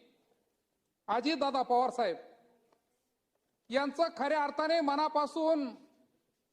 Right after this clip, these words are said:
मी महाराष्ट्राच्या तमाम नागरिकांच्या वतीने त्यांचं या ठिकाणी आभार व्यक्त करीन. का मुंबईसारख्या ठिकाणचे जे अति महत्त्वाचे प्रश्न होते,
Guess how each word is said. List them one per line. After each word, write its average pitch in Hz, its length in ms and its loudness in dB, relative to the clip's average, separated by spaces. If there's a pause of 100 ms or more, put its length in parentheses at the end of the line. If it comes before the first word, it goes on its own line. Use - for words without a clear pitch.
(580)
मी 294 80 0
महाराष्ट्राच्या 294 720 0 (120)
तमाम 330 340 0
नागरिकांच्या 294 640 -2
वतीने 277 500 -2 (1000)
त्यांचं 254 300 -2
या 269 120 0
ठिकाणी 262 360 -4
आभार 247 300 0
व्यक्त 254 300 -4
करीन. 240 260 -2 (2500)
का 285 80 2
मुंबईसारख्या 311 1080 0 (1600)
ठिकाणचे 302 400 -2
जे 302 120 -2
अति 302 340 0
महत्त्वाचे 311 540 0
प्रश्न 294 320 -4
होते, 247 360 2